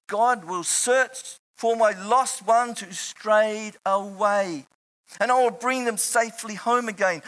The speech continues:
I will bandage the injured and strengthen the weak." And Jesus himself used this lost sheep imagery in his parable of the lost lamb. God searches,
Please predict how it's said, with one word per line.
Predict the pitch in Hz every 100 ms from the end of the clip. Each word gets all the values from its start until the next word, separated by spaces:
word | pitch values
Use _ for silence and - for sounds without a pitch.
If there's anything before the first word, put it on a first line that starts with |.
| -
I | 220
will | 233 180 -
bandage | 240 277 277 254 247 185 - - -
the | 233
injured | 247 254 202 226 - - -
and | 233 196 -
strengthen | - - - 247 262 240 - 240 220 - - -
the | 208
weak." | 196 247 240 - - - _ _ _ _ _ _ _ _ _ _ _ _ -
And | 202 190
Jesus | 262 254 208
himself | 226 - 247 233 -
used | 233 220 -
this | 214 - -
lost | 202 214 - -
sheep | - 240 220 -
imagery | 233 208 160 190
in | 180
his | 180 - - - - -
parable | 240 233 190 185 185 _ _ -
of | 190 185
the |
lost | 175 196 190 - - -
lamb. | 175 202 202 160 107 - _ _ _ _ _ _ _ _ _ _ _ _ _ _ _ _ _ -
God | 226 170
searches, | - 240 247 202 139 - -